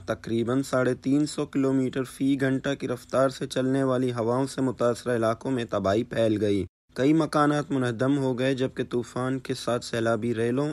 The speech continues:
और शदीद बारिशों का सिलसिला भी जारी है। महकमा मौसमियात ने खबरदार किया है कि साथ ही दस दस मीटर बुलंद लहरों का भी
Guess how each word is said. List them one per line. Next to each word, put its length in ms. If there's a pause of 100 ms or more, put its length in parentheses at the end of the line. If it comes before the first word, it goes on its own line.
(140)
और 240
शदीद 420
बारिशों 460
का 140
सिलसिला 480
भी 200 (260)
जारी 360
है। 280 (300)
महकमा 480
मौसमियात 720
ने 120
खबरदार 560
किया 280
है 240
कि 140
साथ 460
ही 220 (140)
दस 340
दस 300
मीटर 320
बुलंद 360
लहरों 360
का 220
भी 220